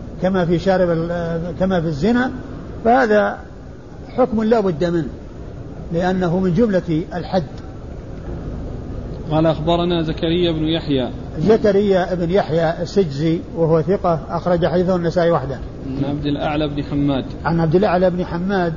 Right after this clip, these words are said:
Speaker 1: وهو ثقة، أخرج حديث البخاري ومسلم.
Speaker 2: لا بأس به، أخرج
Speaker 1: لا بأس به، أخرج حديثه
Speaker 2: البخاري ومسلم وأبو داود والنسائي.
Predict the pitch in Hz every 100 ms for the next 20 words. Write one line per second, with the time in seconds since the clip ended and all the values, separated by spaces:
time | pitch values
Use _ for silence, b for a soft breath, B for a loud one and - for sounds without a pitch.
0 | - 170 160 156 202 175 156 - - -
1 | - - 123 - 175 175 165 165 147 160
2 | 165 165 160 190 233 - - 135 139 135
3 | - 127 131 131 127 - - 180 185 160
4 | 180 180 185 202 147 170 170 151 175 175
5 | 180 214 143 131 143 139 135 143 139 135
6 | 131 139 139 131 165 127